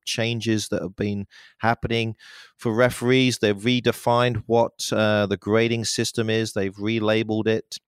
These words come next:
uh, along with talking about the new laws of the game that I know we talked a little bit about last week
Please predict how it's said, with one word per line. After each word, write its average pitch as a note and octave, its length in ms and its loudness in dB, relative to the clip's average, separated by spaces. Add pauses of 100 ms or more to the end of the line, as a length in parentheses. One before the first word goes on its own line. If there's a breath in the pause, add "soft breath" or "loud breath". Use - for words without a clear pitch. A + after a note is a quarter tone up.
(220)
uh, G2+ 400 2
along A2 520 -2
with G#2 520 0
talking G#2+ 440 -4
about G2 320 -4
the G2 80 -6
new G2+ 240 -4
laws G#2 360 0
of G2+ 80 -4
the F#2 80 -6
game F2 320 -6
that F2 140 -10
I F#2 80 -8
know F#2 160 -8
we F#2 140 -12
talked - 320 -14
a - 40 -14
little F#2 100 -6
bit F2+ 180 -10
about F2+ 240 -8
last F#2 340 -8
week F#2 320 -6